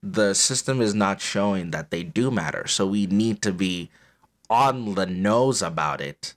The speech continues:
so that people, like, it's brought back to their, you know, to the front of, like, we should be thinking about these things. So,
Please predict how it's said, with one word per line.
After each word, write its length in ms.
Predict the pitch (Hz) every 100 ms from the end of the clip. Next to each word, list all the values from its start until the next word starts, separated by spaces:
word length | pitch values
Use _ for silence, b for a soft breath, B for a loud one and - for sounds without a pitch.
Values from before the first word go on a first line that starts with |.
| -
so 200 | - 117
that 500 | 104 90 82 - - _
people, 580 | - 90 - 90 87 82 _ _ _ _ -
like, 320 | 90 87 -
it's 200 | - 101
brought 380 | 110 104 110 107
back 240 | 110 101 -
to 80 | 90
their, 260 | 87 80 - _
you 100 | -
know, 220 | 80 65 - _ _ _ _ _ _
to 80 | -
the 100 | 113
front 460 | - - 143 117 92
of, 120 | 85
like, 280 | 80 78 - _ _
we 100 | 101
should 220 | 104 113 104
be 100 | 101
thinking 320 | - 107 101
about 280 | 87 80 78
these 180 | 71
things. 280 | - 69 69
So, 240 | 82 71